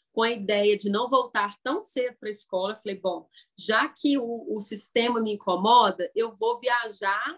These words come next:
aí o, o Brasil pra poder levar a mensagem pras pessoas e abrir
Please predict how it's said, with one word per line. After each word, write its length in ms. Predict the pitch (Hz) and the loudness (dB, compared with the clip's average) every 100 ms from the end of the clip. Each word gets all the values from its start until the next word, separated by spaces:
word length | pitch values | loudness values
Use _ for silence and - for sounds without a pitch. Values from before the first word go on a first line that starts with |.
| _ - | _ -10
aí 320 | 226 214 214 | -8 -8 -12
o, 340 | 208 208 220 | -12 -12 -10
o 40 | 202 | -6
Brasil 580 | 202 196 190 196 233 | -2 -2 -4 -12 -12
pra 140 | 269 269 | -8 -8
poder 460 | 269 247 247 285 - _ _ - | -6 -4 -2 -4 -6 _ _ -4
levar 540 | 240 311 233 233 262 359 - | 0 0 0 2 2 -2 -6
a 100 | 269 | -4
mensagem 640 | 311 359 - 220 233 262 | -4 -4 -2 -2 -2 -6
pras 220 | 285 277 - | -8 -10 -8
pessoas 500 | 294 - 233 233 233 | -8 -6 -8 -8 -4
e 60 | |
abrir 640 | 277 294 220 233 254 339 | -2 -2 -2 -4 -4 -6